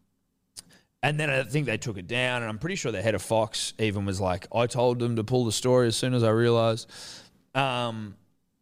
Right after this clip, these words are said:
but, like,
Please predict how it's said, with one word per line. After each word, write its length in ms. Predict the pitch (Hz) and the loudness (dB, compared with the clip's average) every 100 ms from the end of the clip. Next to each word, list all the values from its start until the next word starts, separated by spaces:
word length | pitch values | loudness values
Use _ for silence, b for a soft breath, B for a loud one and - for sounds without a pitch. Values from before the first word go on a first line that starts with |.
| _ _ _ _ _ _ _ 110 | _ _ _ _ _ _ _ -6
but, 300 | 131 127 117 _ _ _ _ _ _ _ _ _ _ _ _ _ _ _ _ | 0 0 0 _ _ _ _ _ _ _ _ _ _ _ _ _ _ _ _
like, 240 | 117 117 | -2 0